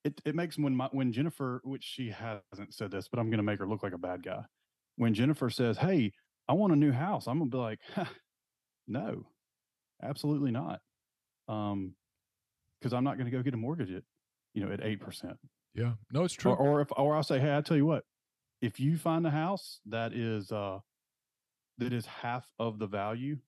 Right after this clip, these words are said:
Speaker 1: of the, the house we're in right now, that means that my payment's gonna be, uh, my payment's gonna be equal." So that's fine, but you have to be willing to, to downsize, uh, you know, half of the house.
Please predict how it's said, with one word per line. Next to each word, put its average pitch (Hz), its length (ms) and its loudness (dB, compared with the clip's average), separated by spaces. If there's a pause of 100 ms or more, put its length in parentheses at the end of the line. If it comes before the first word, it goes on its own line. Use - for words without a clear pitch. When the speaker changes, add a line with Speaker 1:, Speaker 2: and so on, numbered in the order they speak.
(160)
Speaker 1:
of 104 160 -8
the, 113 240 -4
the 110 140 -4
house 123 240 -2
we're 135 100 0
in 127 80 0
right 120 160 -2
now, 123 320 -6 (380)
that 120 120 0
means 127 260 2
that 113 140 0
my 110 160 0
payment's 104 400 -6
gonna 104 140 -6
be, 101 320 -6 (540)
uh, 90 360 -2
my 101 120 -2
payment's 107 340 -2
gonna 92 140 -6
be 92 240 -8
equal." - 300 -10 (240)
So 110 160 2
that's 160 200 2
fine, 208 360 0 (380)
but 113 160 0
you 135 100 4
have 131 120 0
to 127 60 -4
be 123 120 -2
willing 123 360 0
to, 104 260 -4 (880)
to 101 200 -2
downsize, 101 720 -4 (760)
uh, 95 220 -2 (120)
you 131 160 -4
know, 98 100 -2
half 90 300 -10 (600)
of 98 100 -2
the 90 60 -2
house. - 360 -8